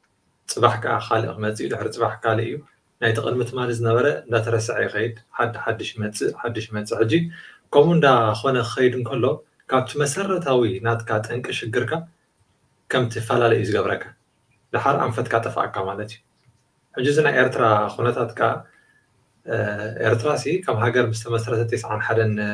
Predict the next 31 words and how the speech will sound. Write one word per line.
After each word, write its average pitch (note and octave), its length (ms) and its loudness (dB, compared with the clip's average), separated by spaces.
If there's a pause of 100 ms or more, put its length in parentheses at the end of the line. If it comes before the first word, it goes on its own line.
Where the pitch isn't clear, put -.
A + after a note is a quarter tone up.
(480)
ነፃ A2 240 0
ኮይና G#2+ 300 -2
ሃገር A2+ 300 2
ምስ G#2+ 140 -4
ኮነት D3 280 2
ብድሕሪኡ A#2 380 0 (400)
ብቐጥታ - 420 4
ናብ A#2 180 2
ዳግመ A2+ 280 2
ህንፃ A2+ 240 2
ክትኣቱ - 340 -4
እዩ B2 160 0
እቲ፣ G2+ 120 -8 (720)
እቲ - 200 -6
ትፅቢት። D#3+ 340 4
ከምኡ B2+ 280 6
እውን A2 240 4
እዩ G#2 140 0 (500)
ተራእዩ B2 320 6 (520)
ዝመስል A2+ 480 2
ነይሩ። G2+ 200 -2 (360)
ፅቡቅ፣ C3+ 280 4 (100)
እ፣ A#2 180 4
ዳርጋ G#2+ 280 2 (440)
ተስፋ B2+ 300 0
ዝነበሮ G#2 380 2
ነይሩ። G2 260 -4
ድሓር F#3 260 0
እቲ D#3+ 160 -6
ኩናት C3 340 0
ናይ A2 180 2